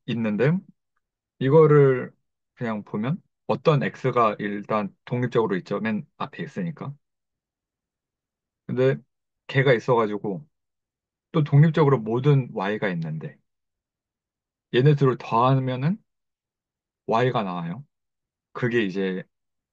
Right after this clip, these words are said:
이, 어, 프로포지션이 말하고 있는 건데, 이게 이제 X가 덧셈에 대한 항등원이다라는 문장을 써놓은 거죠. 왜냐하면 모든 Y에 대해서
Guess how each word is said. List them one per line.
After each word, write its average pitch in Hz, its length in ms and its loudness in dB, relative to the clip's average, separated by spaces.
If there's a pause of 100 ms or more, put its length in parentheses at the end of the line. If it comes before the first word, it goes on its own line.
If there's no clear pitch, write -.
(300)
이, 107 680 -2 (840)
어, 92 680 -8 (160)
프로포지션이 120 760 -2
말하고 92 380 -4
있는 90 180 -4
건데, 82 320 -6 (2000)
이게 139 340 4
이제 107 340 0 (320)
X가 143 760 2 (580)
덧셈에 147 460 2
대한 127 240 0
항등원이다라는 110 1200 -4
문장을 95 600 -4 (400)
써놓은 123 300 -6
거죠. 92 280 -10 (1200)
왜냐하면 107 520 -2
모든 135 420 4
Y에 101 420 -2
대해서 98 460 -6